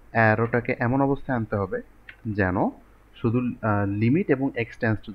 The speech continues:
zero এই দুইটাকে একসাথে সিলেক্ট করে, শুধু লিমিটকে যেন সিলেক্ট না করে বা পুরো ইকুয়েশনকে, আহ, সিলেক্ট না করে। সিলেক্ট করবে হচ্ছে লিমিট x tends to zero-কে।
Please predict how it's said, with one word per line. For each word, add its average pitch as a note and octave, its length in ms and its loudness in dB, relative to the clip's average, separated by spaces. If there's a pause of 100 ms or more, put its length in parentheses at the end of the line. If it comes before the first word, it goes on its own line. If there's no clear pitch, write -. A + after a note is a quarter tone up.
zero G2+ 180 0 (140)
এই C3 120 4
দুইটাকে A#2 540 0 (520)
একসাথে A#2+ 400 0
সিলেক্ট G2+ 320 -2
করে, F#2 220 -4 (520)
শুধু B2+ 320 2
লিমিটকে C3+ 400 4
যেন A2+ 180 0
সিলেক্ট G2+ 380 -4
না F#2+ 120 -2
করে - 240 -4 (420)
বা G#2 200 2 (160)
পুরো C#3+ 200 6
ইকুয়েশনকে, B2+ 560 2
আহ, G#2+ 440 0 (100)
সিলেক্ট G2 280 -4
না F#2 120 -4
করে। F#2+ 200 -8 (1120)
সিলেক্ট B2 320 4
করবে B2+ 200 -2
হচ্ছে C3+ 180 0
লিমিট C3 400 2 (200)
x A#2 100 0 (140)
tends A#2 220 0
to A2+ 80 -8 (100)
zero-কে। F#2+ 300 -2